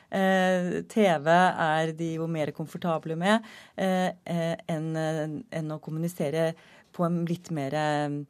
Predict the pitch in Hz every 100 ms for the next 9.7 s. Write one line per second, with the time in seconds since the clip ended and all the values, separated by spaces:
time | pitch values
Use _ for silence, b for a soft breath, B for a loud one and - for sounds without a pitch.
0 | B B B B - - - 147 - 214
1 | 180 196 190 220 - 180 175 220 302 277
2 | - 208 202 196 196 190 185 196 185 180
3 | 175 185 180 170 156 160 175 160 165 151
4 | 175 226 220 180 180 175 175 151 - 202
5 | 214 - _ _ - 208 165 151 151 -
6 | 170 175 B B - 175 170 - - 165
7 | 151 160 156 - 170 151 196 302 - 170
8 | 175 160 165 160 160 - _ _ - 170
9 | - 160 165 160 - 233 330